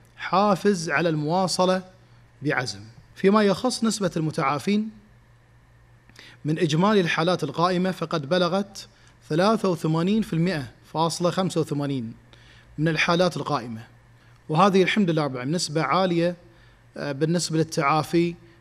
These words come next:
من الحالات القائمة، في حين بلغت نسبة الوفيات فاصلة اثنين وثلاثين في المائة،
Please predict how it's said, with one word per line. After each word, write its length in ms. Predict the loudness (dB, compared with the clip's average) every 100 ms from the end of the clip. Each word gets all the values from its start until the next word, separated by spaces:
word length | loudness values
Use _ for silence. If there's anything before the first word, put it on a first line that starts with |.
| -10 -4
من 80 |
الحالات 420 | -2 0 0 0 -4
القائمة، 460 | -10 -10 -10 -14 -18 _ _ -20
في 200 | -6 -4
حين 280 | 2 2 4
بلغت 380 | 4 4 2 -2
نسبة 260 | -4 -4 -4
الوفيات 680 | -4 -4 0 2 0 -4 -10 -20 _ -20 -20 -20 -20 -20 _ -14
فاصلة 680 | 0 2 2 2 2 0 -4 -8
اثنين 240 | -2 0
وثلاثين 580 | 2 0 0 0 0 0
في 120 | -4
المائة، 360 | -6 -6 -8